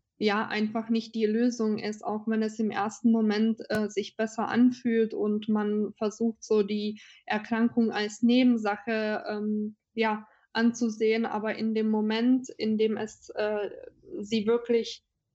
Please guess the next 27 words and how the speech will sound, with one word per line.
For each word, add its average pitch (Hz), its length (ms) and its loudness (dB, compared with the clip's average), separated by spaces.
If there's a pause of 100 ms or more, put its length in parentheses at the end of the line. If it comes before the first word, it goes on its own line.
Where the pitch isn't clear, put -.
(140)
einschränkt 214 800 0
und, 214 440 -2
äh, 208 240 -4
das 202 280 -8
Leben 240 400 6
so 233 180 0
stark 208 420 -4
einschränkt, 220 500 -2
dann 214 160 0
muss 220 200 -2
es 220 160 -4
ernst 233 340 -2
genommen 214 420 2
werden, 214 420 -2
dann 214 180 -2
muss 214 200 -2
es 233 140 -6
therapiert 233 680 -2
werden. 220 420 -2 (480)
Und, 214 460 6
äh, 208 100 0
meine 208 420 2
Empfehlung 226 640 -2
ist 220 260 -6
dann 214 140 -4
auch 214 280 -6
immer, 214 500 0